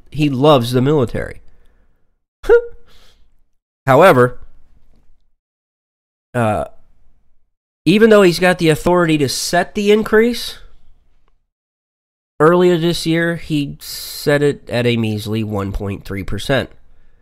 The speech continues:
Now, in two thousand and fourteen and two thousand and fifteen, they got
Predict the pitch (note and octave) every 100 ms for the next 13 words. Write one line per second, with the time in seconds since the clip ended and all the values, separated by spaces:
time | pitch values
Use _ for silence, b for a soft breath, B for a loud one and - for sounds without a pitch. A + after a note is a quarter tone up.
0 | _ _ _ _ _ _ _ _ _ _
1 | _ A#2+ A#2+ A#2 A2+ B2 - - B2 A#2+
2 | A#2 - - D3 C#3 C#3+ C#3 C3+ B2+ -
3 | - C#3+ C#3 F#3+ F3+ F3 F3 D3 D3 C3
4 | D3 C3+ B2+ C3+ C3+ - A#3+ A#3+ F3 D#3
5 | D3+ D3 D3 C#3 C#3+ C#3+ C3 B2+ A#2+ A2+
6 | A2 -